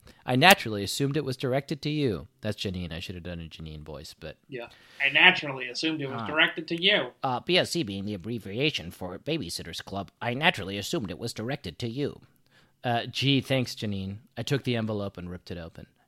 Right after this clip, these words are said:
Speaker 1: Inside on a plain piece of white paper was a typewritten message.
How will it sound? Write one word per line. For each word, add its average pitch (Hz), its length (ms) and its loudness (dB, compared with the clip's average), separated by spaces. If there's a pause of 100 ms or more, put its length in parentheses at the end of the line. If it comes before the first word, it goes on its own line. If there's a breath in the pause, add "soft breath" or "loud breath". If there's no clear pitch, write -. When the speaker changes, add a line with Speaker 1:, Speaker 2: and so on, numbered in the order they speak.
Speaker 1:
Inside 151 500 4
on 127 80 2
a 101 80 -2
plain 131 380 -2
piece 135 300 -2
of 85 120 -8
white 113 240 -4
paper 113 320 -2
was 85 200 -6
a 85 40 -12
typewritten 98 600 -6
message. 82 520 -10